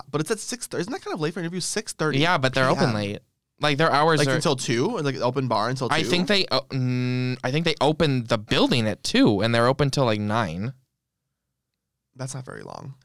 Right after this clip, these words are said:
Speaker 2: I
Speaker 1: Seven
Speaker 2: know.
Speaker 1: hours.
Speaker 2: I'm gonna look right now.
Speaker 1: I mean, I'm sure it's, like, a premium
Speaker 2: Closes
Speaker 1: dinner,
Speaker 2: nine P M.
Speaker 1: like, premium, like, dinner
Speaker 2: Oh,
Speaker 1: steakhouse.
Speaker 2: I'm sorry.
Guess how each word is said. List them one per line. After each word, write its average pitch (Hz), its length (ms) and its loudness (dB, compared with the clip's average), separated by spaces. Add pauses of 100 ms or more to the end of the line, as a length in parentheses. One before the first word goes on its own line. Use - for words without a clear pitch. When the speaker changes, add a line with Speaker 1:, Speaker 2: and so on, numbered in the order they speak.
Speaker 2:
I 143 140 2
Speaker 1:
Seven 147 140 4
Speaker 2:
know. 208 60 6
Speaker 1:
hours. 120 460 0 (320)
Speaker 2:
I'm 120 80 -4
gonna 113 180 2
look 104 160 -4
right 107 120 -6
now. 104 180 -6 (640)
Speaker 1:
I 135 40 -12
mean, 160 80 0
I'm 165 60 0
sure 269 120 0
it's, 269 80 -2
like, 233 120 -2
a 151 60 2
premium 147 540 0
Speaker 2:
Closes 143 320 4
Speaker 1:
dinner, 135 120 4 (100)
Speaker 2:
nine 110 120 2
P 139 60 4
M. 127 200 4
Speaker 1:
like, 120 160 -6
premium, 135 440 -2
like, 117 160 -6
dinner 117 220 -2
Speaker 2:
Oh, 117 40 -4
Speaker 1:
steakhouse. 127 680 0
Speaker 2:
I'm 123 140 2
sorry. 101 360 -4